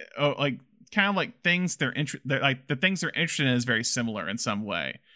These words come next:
Um, but, like, even, like, uh, we talked about last week how, like, Nancy Myers was heavily influenced by The Graduate, and that's what she wanted to make films. But when you look at I Can Never Be Your Woman, there's, like, Graduate, Graduate references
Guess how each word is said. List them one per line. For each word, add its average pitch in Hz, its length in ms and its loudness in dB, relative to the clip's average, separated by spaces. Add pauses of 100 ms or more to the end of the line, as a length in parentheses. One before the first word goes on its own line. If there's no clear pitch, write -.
(320)
Um, 131 440 2
but, 147 120 0
like, 147 200 2
even, 180 260 2
like, 165 180 4 (560)
uh, 135 160 2
we 151 100 4
talked 175 200 2
about 151 140 2
last 143 280 4
week 131 100 -4
how, 143 120 2
like, 117 160 2
Nancy 127 320 2
Myers 127 420 2
was 113 340 -4 (280)
heavily 143 440 0
influenced 131 580 0
by 120 160 2
The 123 120 -2
Graduate, 117 540 0
and - 100 -6
that's 113 140 -4
what 123 80 -8
she - 100 -6
wanted 117 140 0
to 120 40 2
make 113 160 0
films. 131 400 2 (280)
But 135 80 2
when 139 80 4
you 143 60 4
look 151 180 2
at 147 100 2
I 139 100 4
Can 143 100 0
Never 139 160 6
Be 127 140 2
Your 123 140 4
Woman, 123 580 4 (380)
there's, 135 240 4
like, 135 140 4
Graduate, 135 680 2
Graduate 151 420 4
references 135 640 2